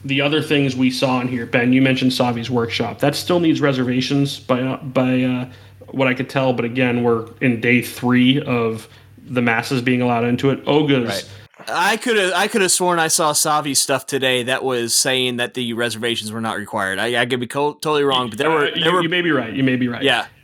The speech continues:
Speaker 1: I think that's a self-solving problem, though. At two hundred dollars a pop, you're only gonna sell so many of those to the people at the outset, and then it's going to be something where you really won't need a reservation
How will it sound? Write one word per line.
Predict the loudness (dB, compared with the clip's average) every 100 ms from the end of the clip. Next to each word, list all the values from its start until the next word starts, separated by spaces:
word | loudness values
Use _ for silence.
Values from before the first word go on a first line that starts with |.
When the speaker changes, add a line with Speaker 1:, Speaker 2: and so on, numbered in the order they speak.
| -14 -4
Speaker 1:
I | -2
think | 0 0
that's | 0 0
a | -2
self-solving | 0 0 0 0 0 0 -2
problem, | -4 -6 -6 -8
though. | -8 -6
At | -4
two | 0
hundred | 2 2
dollars | 2 2 2 0
a |
pop, | -2 -4 -4 -4
you're | -4 -4 -2
only | 0 2 2
gonna | 0
sell | 0 0 -2
so | -2 -2 2
many | 4 2 0
of |
those | 0 -2 -4 -6 -2
to | -2
the | -2
people | -4 -6 -4 -4 -6 -14 -8
at | -8 -4
the | -4
outset, | -2 -4 -2 -4 -4 -2
and | 0 2
then | 2 2 2
it's | 0 0 0
going | 0 0
to | -2
be | -2
something | -2 -2 -2 -2 -2 -2 -2
where | -2 -2 -4 -8 -18 -18 -6
you | -4
really | -2 0 0 0
won't | 0 -2 2
need | 2 2
a | 0
reservation | 0 -2 -2 -2 -2 -2 -2 -6